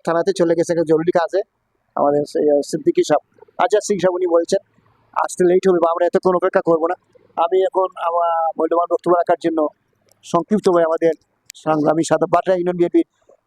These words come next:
সংগ্রামী সাধারণ সম্পাদক, সাবেক ছাত্র নেতা সৈয়দ রনি হাসান সালামকে অনুরোধ করছি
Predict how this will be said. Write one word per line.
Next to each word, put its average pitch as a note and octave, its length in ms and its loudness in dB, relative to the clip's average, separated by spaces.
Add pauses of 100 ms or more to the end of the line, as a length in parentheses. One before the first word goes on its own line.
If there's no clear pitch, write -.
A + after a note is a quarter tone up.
সংগ্রামী E3 500 0 (100)
সাধারণ E3 280 0
সম্পাদক, F#3 320 2
সাবেক D#3 340 0
ছাত্র D#3+ 260 0
নেতা F3 180 2 (560)
সৈয়দ E3+ 280 2
রনি E3 200 2
হাসান F3 240 0
সালামকে D3 280 -2
অনুরোধ D3 220 0
করছি - 180 -4